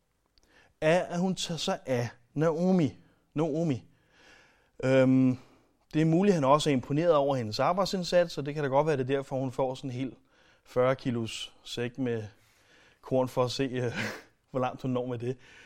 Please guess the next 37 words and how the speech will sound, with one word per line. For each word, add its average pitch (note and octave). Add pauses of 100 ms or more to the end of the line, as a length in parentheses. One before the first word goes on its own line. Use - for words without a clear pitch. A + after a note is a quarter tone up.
(360)
Øhm, A#2+ (220)
men - (880)
<laughs> B2 (100)
jeg D#3+
ved F3
jo C#3+
ikke, E3
hvordan D3
hans D3
kvindesyn D3+
og B2+
hvordan B2
smagen C3
har B2
været, B2 (460)
hvad B2
de B2+
har C3
kigget C3+
efter B2
dengang. A#2+
Men D3 (260)
i E3
hvert F3+
fald, B2+
det, F3+
som G3
han D3+ (240)
roser G#3+
hende D#3+
for, C3+ (440)
det, E3
det E3+
er C#3
jo, D#3
at C#3+
hun B2+